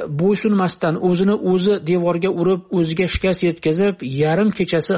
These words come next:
hammani uyqudan qoldirib, baqir-chaqir qilgani uchun ularni ichki ishlar bo'limi xonasiga olib borishgan, hujjat rasmiylashtirilgan. U ayollardan biri xonadagi dokumentlarni yirtib tashlagan, kompyuterlarni sindirgan, kurakda turmaydigan so'zlar bilan bolamni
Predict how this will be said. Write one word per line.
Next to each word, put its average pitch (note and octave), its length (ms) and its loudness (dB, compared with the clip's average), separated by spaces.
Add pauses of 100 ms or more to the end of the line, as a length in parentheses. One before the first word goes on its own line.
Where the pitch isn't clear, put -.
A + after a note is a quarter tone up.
hammani G3 440 2
uyqudan F3+ 480 0
qoldirib, E3+ 480 0
baqir-chaqir E3 720 -2
qilgani E3 400 0
uchun F#3+ 180 2 (480)
ularni E3+ 480 2
ichki F3 220 -2
ishlar F3 260 0
bo'limi D#3 400 0 (220)
xonasiga E3 500 0
olib D#3+ 320 0
borishgan, D#3+ 480 0
hujjat D#3+ 480 -2 (220)
rasmiylashtirilgan. D#3 840 0 (120)
U G#3+ 160 2
ayollardan F#3 480 0 (160)
biri F3+ 160 0 (160)
xonadagi E3 480 0
dokumentlarni E3 640 0 (100)
yirtib F3 320 0
tashlagan, D#3 480 0 (140)
kompyuterlarni E3 800 0
sindirgan, F#3 520 2 (680)
kurakda G#3 380 2
turmaydigan G3 520 0
so'zlar F3+ 320 0
bilan F3 360 0
bolamni D#3+ 340 0